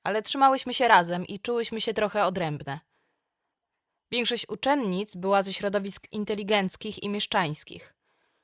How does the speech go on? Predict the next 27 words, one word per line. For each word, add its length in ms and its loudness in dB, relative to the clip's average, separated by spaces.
Koleżankom 760 4
nie 120 0
narzucałyśmy 840 0
się, 300 -6
nie 200 -4
zależało 520 2
nam 140 -2
na 100 -2
ich 160 -6
względach. 640 -6
Siedziałyśmy 560 2
z 60 -4
Krysią 300 -2
w 40 -10
ostatniej 420 -4
ławce, 440 -2
a 200 4
w 60 -6
następnym 480 -2
rzędzie 380 0
sąsiadowały 640 0
z 40 -8
nami 200 -2
dziewczyny 380 -4
żydowskiego 520 -2
pochodzenia, 580 -4
Reichenberg 800 2